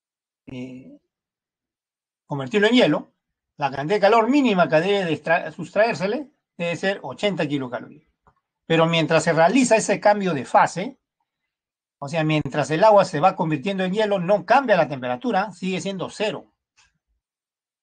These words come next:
Y también, por supuesto, para el caso de que el agua se hierva, o sea, la ebullición, ¿no? Miren,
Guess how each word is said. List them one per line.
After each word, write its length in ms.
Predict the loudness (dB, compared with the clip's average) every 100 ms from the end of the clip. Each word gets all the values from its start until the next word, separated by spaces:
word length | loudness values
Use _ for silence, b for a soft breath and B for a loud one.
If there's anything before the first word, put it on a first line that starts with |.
| _ _ _ _ _ _ _
Y 100 | -6
también, 400 | 4 4 6 2
por 140 | 2 -2
supuesto, 500 | -2 -4 -2 -4 -2
para 360 | -2 -2 -4
el 120 | -6 -2
caso 380 | -2 0 -4
de 140 | -6 -8
que 100 | -8
el 100 | -2
agua 320 | 0 2 0
se 140 | -4 -16
hierva, 600 | -10 0 0 0 -6 -8
o 40 |
sea, 300 | -6 -6 -6
la 320 | -8 -10 -12
ebullición, 680 | -12 -12 -12 -4 0 2 0
¿no? 180 | -8 -10 _ _ _ _ _ _ _ _ _ _ _ _ _ _ _ _ _ _ _ _ _ _ _ _ _ _ _ _
Miren, 400 | -2 -2 -4 -18